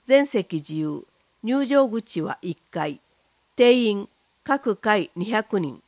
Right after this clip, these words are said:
チケット、一般五百円。高校生以下二百円。当日券の問い合わせは窓口までお問い合わせください。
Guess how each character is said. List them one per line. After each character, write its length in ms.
チ 140
ケ 120
ッ 80
ト、 220
一 160
般 280
五 120
百 320
円。 140
高 240
校 240
生 240
以 100
下 200
二 160
百 280
円。 160
当 200
日 300
券 280
の 120
問 260
い 60
合 100
わ 80
せ 180
は 220
窓 240
口 280
ま 140
で 200
お 100
問 200
い 60
合 80
わ 80
せ 160
く 80
だ 140
さ 160
い。 100